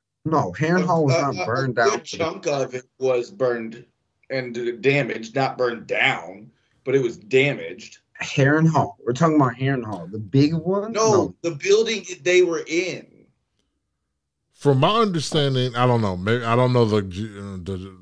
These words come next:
Speaker 3: the architecture of Harrenhal, but I did think that the hall and the castle were separate.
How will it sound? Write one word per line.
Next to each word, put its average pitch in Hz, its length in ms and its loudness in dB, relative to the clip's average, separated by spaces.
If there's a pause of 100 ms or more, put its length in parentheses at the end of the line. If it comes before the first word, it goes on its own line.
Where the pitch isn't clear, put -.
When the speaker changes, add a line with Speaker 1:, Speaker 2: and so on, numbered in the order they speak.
Speaker 3:
the 101 80 -12
architecture 104 800 -2
of 95 140 -4
Harrenhal, 98 600 -4
but 95 260 -8
I 113 200 -2
did 123 440 0
think 120 300 -2
that 104 380 -4 (760)
the 107 180 0
hall 113 760 4
and 107 220 -6
the 98 40 -6
castle 101 540 -4
were 87 140 -10
separate. 80 720 -10